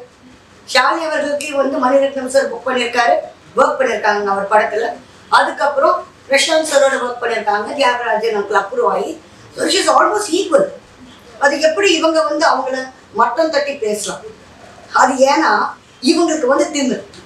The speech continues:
ஏன்னா இவங்க இங்க காமிச்சுக்கிட்டு, அங்க காமிச்சுக்கிட்டு, இதை காமிச்சுக்கிட்டு, அதை காமிச்சுட்டு போஸ் கொடுத்துட்டு இருந்தா அதுக்கு பேரு அழகில்ல அசிங்கம்.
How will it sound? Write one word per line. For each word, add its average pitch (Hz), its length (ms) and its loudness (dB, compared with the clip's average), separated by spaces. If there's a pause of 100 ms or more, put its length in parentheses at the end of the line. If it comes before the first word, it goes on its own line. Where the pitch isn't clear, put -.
(140)
ஏன்னா 311 240 4
இவங்க 294 180 -6
இங்க 320 240 0
காமிச்சுக்கிட்டு, 269 540 0
அங்க 262 320 2
காமிச்சுக்கிட்டு, 247 640 -2 (340)
இதை 277 220 2
காமிச்சுக்கிட்டு, 269 460 0
அதை 247 260 2
காமிச்சுட்டு 294 440 -4
போஸ் 349 340 2
கொடுத்துட்டு 226 280 -6
இருந்தா 185 400 0 (140)
அதுக்கு 285 380 2
பேரு 277 260 4
அழகில்ல 247 500 2
அசிங்கம். 269 300 -6